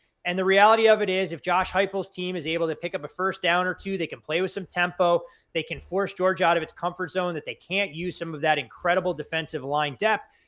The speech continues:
And we've seen Tennessee score against, you know, good teams already this season. I mean, they made a, uh, slightly above average Kentucky team last weekend look real pedestrian. We saw flashes of brilliance against Alabama earlier this season from this Vols offense.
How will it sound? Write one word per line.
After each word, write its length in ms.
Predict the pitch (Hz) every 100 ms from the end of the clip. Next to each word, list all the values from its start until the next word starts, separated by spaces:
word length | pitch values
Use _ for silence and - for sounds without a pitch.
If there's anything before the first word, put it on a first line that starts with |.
| _
And 140 | 208
we've 140 | 226 226
seen 300 | - 269 262
Tennessee 640 | 240 247 220 - 247 208
score 520 | 185 - - 247 233 196
against, 400 | 175 190 - -
you 80 | 180
know, 100 | 185
good 320 | 123 165 190
teams 380 | - 220 202 156
already 520 | 170 180 170 196 202
this 240 | 165 170
season. 340 | - 277 175 123 _ _ -
I 60 |
mean, 120 | 185
they 160 | 185 233
made 220 | 254 247
a, 240 | 208 175 147 - _ _ 160
uh, 140 | 170
slightly 420 | - - 285 269
above 300 | 247 208 214
average 340 | 196 196 202 -
Kentucky 420 | 180 180 185 196
team 240 | 156 196
last 360 | 170 170 180 -
weekend 320 | 170 170 170
look 100 | 147 127
real 200 | 156 190
pedestrian. 640 | 190 151 151 - 160 156 - _ _ -
We 60 | 170
saw 240 | 226 208
flashes 480 | 202 196 196 196 180
of 100 | 151
brilliance 460 | 170 185 185 180
against 260 | 160 165 160
Alabama 580 | 147 170 170 160 175 170
earlier 420 | 160 170 170 160
this 180 | 151 -
season 260 | 180 160
from 220 | 151 165 156
this 140 | 143
Vols 320 | 151 147 139
offense. 460 | 214 226 170 156